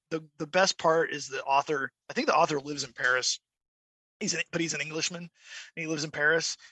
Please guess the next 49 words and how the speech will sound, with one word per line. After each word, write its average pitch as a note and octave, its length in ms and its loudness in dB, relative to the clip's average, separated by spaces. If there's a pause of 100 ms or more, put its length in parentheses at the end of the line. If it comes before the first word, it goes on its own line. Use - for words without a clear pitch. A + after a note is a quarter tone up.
(120)
So E3 160 4
I E3 60 4
guess F3 160 4
he's, D#3+ 160 -2
like, D3 100 -4
a D3 60 -14
very, D3+ 280 0 (200)
you D#3+ 80 -6
know, C#3+ 60 -8 (340)
understands D3+ 400 0
French C3+ 200 -4
culture B2+ 460 -4 (540)
really C#3+ 180 -4
well, B2+ 380 -2 (640)
um, A#2+ 420 -6 (500)
is D3 120 -2
all C3 160 2
about B2+ 240 0
it A#2 120 -2 (140)
enough C3+ 180 -10
to C3+ 100 -20
the B2+ 60 -18
point A#2+ 240 -12 (240)
where B2+ 120 -10
he C3 80 -10
lives B2+ 180 -14
in B2 60 -20
France, B2 340 -8
but B2 160 0 (240)
he D3+ 60 -6
also D3+ 180 0
has C3 140 -2
a A#2+ 40 -2
sense - 240 0
of B2+ 60 -6
humor. C#3+ 320 -12
So D3+ 140 -2
it's - 100 -4
kind A#3+ 160 4
of, E3 60 4
it's C#3+ 180 -4
a D3+ 40 -2
humorous F#3+ 760 0 (100)
history G#3+ 320 0
book, A3 220 4 (140)
right? D#3+ 180 0
It's D#3 140 -6
like, C#3+ 80 -2
a, D3 100 -2